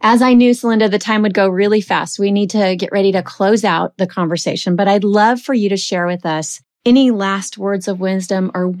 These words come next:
or something exciting that you have coming up, maybe at Oracle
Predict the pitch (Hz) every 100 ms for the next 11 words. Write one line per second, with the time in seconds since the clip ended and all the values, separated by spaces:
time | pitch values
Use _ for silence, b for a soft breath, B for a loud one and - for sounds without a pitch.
0 | 220 247 247 - 339 330 269 - 214 240
1 | 262 240 214 214 233 247 - 269 247 262
2 | - _ 247 262 277 262 269 285 320 320